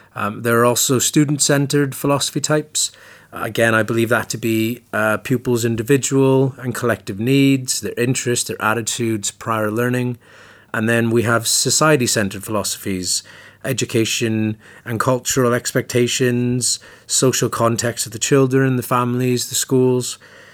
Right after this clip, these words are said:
I think for me, teachers man-, naturally, given the many and varied stimuli,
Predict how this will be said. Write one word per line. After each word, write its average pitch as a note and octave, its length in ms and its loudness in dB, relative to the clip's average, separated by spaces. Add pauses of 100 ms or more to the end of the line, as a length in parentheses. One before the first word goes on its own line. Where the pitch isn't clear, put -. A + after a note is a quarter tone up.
(260)
I A2+ 120 4
think B2+ 520 0 (220)
for - 220 -2
me, B2 300 4
teachers A2+ 460 -2
man-, A#2+ 460 2 (140)
naturally, B2 640 2
given A2+ 280 -2
the A2 40 0
many A2+ 240 0
and G#2+ 120 -2
varied G#2+ 300 0
stimuli, G#2+ 640 -2